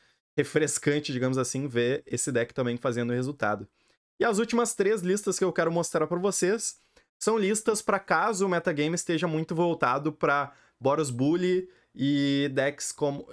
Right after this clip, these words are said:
Boros Bully, B W, que são aqueles decks mais combo. São aqueles combos que eles não interagem tanto assim. O primeiro deles até sofre bastante pra B W, para Boros Bully, mas os, principalmente os dois últimos que eu quero mostrar, esses dois últimos aqui,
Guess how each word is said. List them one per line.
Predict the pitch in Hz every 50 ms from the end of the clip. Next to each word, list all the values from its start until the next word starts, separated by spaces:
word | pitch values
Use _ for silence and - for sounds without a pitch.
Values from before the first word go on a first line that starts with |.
| - -
Boros | 127 123 131 135 127
Bully, | 120 123 156 196 190 170 139
B | 117 135
W, | 123 117 117 123 139 151 156 165 170 175 - _ _ _
que | - 196
são | 185 - 220 220
aqueles | 214 220 208 208 208 202 170
decks | 160 175 190 185 185 - -
mais | 165 165 175 185 -
combo. | - - - 175 180 196 190 147 110 101 98 - _ _ _ _ _
São | - - 165
aqueles | 165 - 175 175 185 180 -
combos | - - - 175 180 202 208 208 226 208 -
que | - - 196
eles | 190 196 202 185
não | 185 185 202
interagem | 220 208 - 202 170 160 165 185 180 175 160
tanto | 143 - - 127 143 180 190 -
assim. | 123 107 - - 127 143 190 - _ _ - _
O | - -
primeiro | - 277 254 240 240 233
deles | 240 185 180 190 220 226 208 175 - _ _ _ _ _ _ _ _ _ -
até | - 165 - - 185 214 233 220 175
sofre | - - - 170 185 185 - 170 143 131 -
bastante | 131 131 131 131 - - 123 127 123 - -
pra | - 117 110
B | 107 120
W, | 107 107 113 127 139 123 113
para | 101 - 117 113 113 113
Boros | 113 107 113 113 113 123 120 107
Bully, | 107 107 110 131 143 170 180 - _ _ _ -
mas | 127 143 151 160
os, | 175 170
principalmente | - - 165 185 - 214 202 196 220
os | 190
dois | 160 147 156 190 226 208 151
últimos | 151 156 - - - 143 123
que | - -
eu | 131
quero | 117 - 131 131
mostrar, | 131 127 120 - - 120 113 123 117
esses | 113 - 127 113
dois | 113 123 127 123
últimos | 127 131 - 135 127 120
aqui, | 131 131 127 - 139 - 277